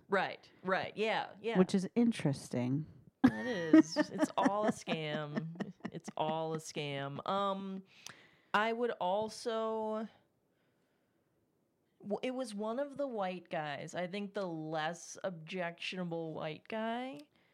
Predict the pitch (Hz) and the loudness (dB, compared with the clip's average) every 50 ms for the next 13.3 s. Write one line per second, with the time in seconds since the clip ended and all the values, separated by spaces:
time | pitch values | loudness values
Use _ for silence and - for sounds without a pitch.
0 | _ _ _ _ _ _ - 175 180 165 175 170 165 147 143 147 147 185 226 226 | _ _ _ _ _ _ -14 -12 -4 -2 2 2 2 2 2 0 -2 -2 -6 -6
1 | - _ _ _ - 170 190 - 202 185 175 165 160 160 160 165 180 180 - - | -8 _ _ _ -18 -18 -4 -2 -2 0 0 0 -2 -2 -2 -4 -4 -6 -8 -10
2 | - - 185 196 196 196 196 196 196 190 190 190 185 - 214 208 214 208 214 214 | -2 -2 0 0 2 2 2 2 2 0 -2 -4 -4 -4 -4 -4 -2 0 0 0
3 | 208 196 185 185 180 180 180 170 170 170 165 - _ - - - - - - _ | 0 -2 -4 -2 0 0 0 0 0 -2 -4 -10 _ -20 -20 -20 -20 -20 -20 _
4 | _ _ _ _ _ _ - 185 175 185 185 180 180 185 185 180 175 170 165 165 | _ _ _ _ _ _ -12 -6 -2 0 0 2 0 -2 -4 -2 -4 -4 -2 -2
5 | 165 160 160 170 170 - - - - - - 175 170 175 180 175 - - - 190 | -2 -2 -4 -6 -6 -8 -10 -10 -6 -4 -2 -2 -2 -2 -4 -8 -10 -8 -4 0
6 | 196 190 202 202 214 220 226 220 214 214 208 202 - 226 226 226 220 - - 233 | 2 2 2 0 -2 -4 -2 -2 0 -2 -2 -2 -2 -2 -2 -2 -2 0 0 2
7 | 233 240 240 247 240 240 233 - - - 180 175 175 175 - 190 180 180 180 180 | 2 2 2 0 0 -2 -6 -4 -2 -2 -2 -2 -4 -6 -4 -4 -2 0 0 -2
8 | 180 175 - - 185 170 165 160 160 175 190 214 214 208 190 185 175 156 160 160 | -2 -4 -4 -2 -2 -2 -2 -2 -4 -4 -2 0 0 0 2 0 0 0 -2 -6
9 | 160 175 196 208 208 214 185 202 214 214 214 202 _ _ 196 190 190 175 - - | -8 -6 -4 -4 -4 -4 -4 -4 -4 -4 -6 -6 _ _ -4 -2 -2 -2 -4 -4
10 | 196 196 202 202 196 180 160 - - _ _ _ 170 165 170 175 175 170 170 170 | -4 -2 0 0 0 -2 -4 -6 -10 _ _ _ -4 -2 -2 -2 -2 -2 -2 -4
11 | 165 160 165 165 156 147 147 143 - - _ _ _ - 151 151 - - - - | -4 -2 -2 0 0 0 -2 -4 -8 -14 _ _ _ -8 -8 -8 -8 -12 -10 -6
12 | 160 156 156 156 160 180 214 233 - - - _ _ _ _ _ _ _ _ _ | -4 -4 -4 -4 -4 -6 -8 -8 -8 -10 -14 _ _ _ _ _ _ _ _ _
13 | _ 285 262 175 170 170 | _ 6 6 6 2 2